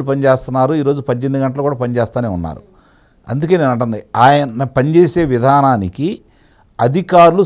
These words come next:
సహకరించకపోతే ఏం జరుగుతుందనేది ఇలాంటి ఉదాహరణలు. ఇది ఇవాళే కాదు, మీరు గుర్తుకోండి, ఈ నకిలీ మద్యానికి సంబంధించి గోదావరి జిల్లాలో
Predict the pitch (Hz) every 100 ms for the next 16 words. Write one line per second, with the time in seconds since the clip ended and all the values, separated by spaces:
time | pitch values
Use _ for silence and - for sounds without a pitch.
0 | - 143 147 151 135 131 123 135 127 151
1 | 135 143 139 131 127 123 123 175 139 123
2 | 113 104 98 92 76 69 - _ _ _
3 | _ 120 135 131 165 165 135 127 104 98
4 | 104 101 107 - 131 110 87 - 110 107
5 | 101 104 101 151 147 131 135 127 117 117
6 | 110 110 107 92 147 196 - _ _ _
7 | _ _ _ 104 120 139 139 123 123 117
8 | 110